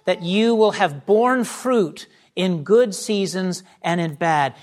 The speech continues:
in season and out of season,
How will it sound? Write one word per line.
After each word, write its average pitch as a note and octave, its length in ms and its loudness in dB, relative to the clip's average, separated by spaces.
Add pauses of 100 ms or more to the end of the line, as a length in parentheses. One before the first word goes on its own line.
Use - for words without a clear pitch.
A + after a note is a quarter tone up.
(200)
in B3 260 2
season A3 720 -4 (100)
and G3 280 -4
out F#3+ 200 2
of E3+ 140 -4
season, D#3+ 540 -8